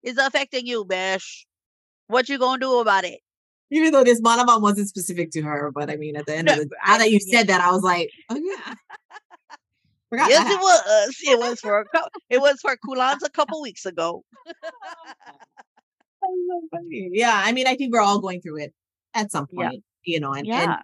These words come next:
Speaker 2: we're not, we're never, ever immune to any of this. Like, it's
Speaker 1: Nope.
Speaker 2: yeah, just checking ourselves is important. Constantly checking ourselves. Like, if you're not gonna check yourself, somebody else is gonna check you.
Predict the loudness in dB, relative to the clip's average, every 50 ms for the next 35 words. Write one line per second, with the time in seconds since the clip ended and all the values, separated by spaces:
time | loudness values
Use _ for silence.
0 | -12 -20 -20 _ _ _ -10 -8 -4 -2 0 2 2 2 2 0 -2 -4 -10 -16
1 | -16 -16 -20 _ _ _ _ _ _ _ _ _ _ -8 -6 -4 -2 0 0 0
2 | 0 -2 -2 0 0 2 2 2 0 -2 -2 -4 -2 -2 -2 -2 -4 -4 -6 -6
3 | -8 -8 -10 -10 -8 -6 -6 -4 -4 -4 -4 -4 -6 -6 -8 -8 -8 -12 _ _
4 | -6 -4 -4 -4 -4 -8 -10 -12 -12 -14 -16 -16 -18 -20 -20 -20 _ -20 -18 -14
5 | -14 -14 -12 -10 -8 -8 -6 -4 -4 -6 -6 -6 -10 -14 _ _ _ _ _ _
6 | _ _ _ _ -20 -20 -20 _ _ _ _ -20 -10 -6 -4 -4 -4 -2 -2 -2
7 | -2 -4 -4 -6 -6 -6 -8 -10 -12 -14 -14 -16 _ -18 -18 -18 -18 -20 -20 -20
8 | -20 _ _ _ _ _ _ _ _ _ _ -12 -10 -10 -10 -12 -10 -10 -10 -10
9 | -10 -12 -14 -16 -16 -16 -18 -16 -16 -16 -14 -12 -12 -12 -12 -14 -14 -14 -14 -14
10 | -14 _ _ _ _ _ _ _ _ _ _ _ -4 -2 0 0 0 2 2 0
11 | 0 0 -2 -2 -2 -4 -6 -6 -10 -10 -8 -8 -6 -6 -4 -2 -2 -2 -2 -2
12 | -4 -8 -10 -8 -8 -8 -8 -6 -8 -8 -8 -10 _ _ _ _ _ -8 -6 -6
13 | -6 -6